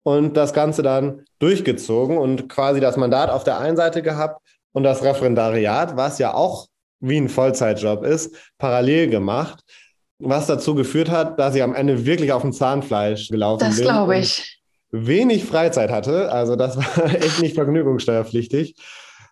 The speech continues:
Speaker 1: Hab's dann aber gepackt am Ende des Tages und bin jetzt seit Januar auch Rechtsanwalt, also als Rechtsanwalt zugelassen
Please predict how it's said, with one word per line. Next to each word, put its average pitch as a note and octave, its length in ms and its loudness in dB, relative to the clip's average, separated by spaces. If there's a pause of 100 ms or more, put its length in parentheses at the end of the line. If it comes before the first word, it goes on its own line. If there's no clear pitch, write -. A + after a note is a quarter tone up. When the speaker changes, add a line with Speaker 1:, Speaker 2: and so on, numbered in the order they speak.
Speaker 1:
Hab's F#3 200 -2
dann F#3+ 140 2
aber E3 160 2
gepackt D3+ 380 0
am C#3 100 -2
Ende C#3 200 0
des A#2+ 180 -4
Tages F3+ 520 0
und D3 520 -2
bin C#3+ 160 2
jetzt C#3+ 200 0
seit C3 220 0
Januar D3 460 2
auch B2+ 420 -2 (100)
Rechtsanwalt, E3 560 0
also A#2+ 240 0
als A2+ 200 -2
Rechtsanwalt B2+ 420 0
zugelassen E3 640 0